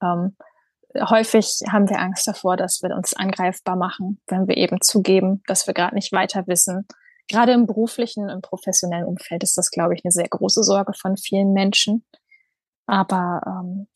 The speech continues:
es verbindet uns letzten Endes, ne? Also es schafft überhaupt die Möglichkeit, dass wir uns miteinander verbinden können. Und das ist gerade ja auch häufig, was vielen Menschen, die sich so in diesem Perfektionsdrang befinden, fehlt. Eigentlich fehlt denen diese persönliche Bestätigung, dass sie okay sind,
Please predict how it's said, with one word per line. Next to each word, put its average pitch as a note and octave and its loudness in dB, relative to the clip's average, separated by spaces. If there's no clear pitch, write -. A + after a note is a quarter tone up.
es A#3+ 2
verbindet B3+ 6
uns F3+ -6
letzten E3+ -4
Endes, E3+ -4
ne? A3+ 0
Also G3 -2
es - 2
schafft G#3+ 0
überhaupt G#3 -2
die A3 4
Möglichkeit, G#3+ 0
dass - -2
wir F#3 0
uns F#3+ -2
miteinander F3+ -4
verbinden G3+ 0
können. F3+ -6
Und G3+ 0
das A3+ 2
ist B3+ 0
gerade B3 2
ja G3+ 0
auch G3 -4
häufig, G3+ -8
was - -4
vielen A#3 6
Menschen, A#3 4
die A#3 4
sich G#3 0
so G#3+ -2
in A#3 -2
diesem G#3 -4
Perfektionsdrang G3+ -2
befinden, G3 -4
fehlt. A3 4
Eigentlich A#3 2
fehlt A#3 2
denen G#3+ 4
diese G#3+ -6
persönliche G#3+ 2
Bestätigung, G#3 -2
dass G3 -4
sie F#3+ 0
okay A3+ 2
sind, G3+ 2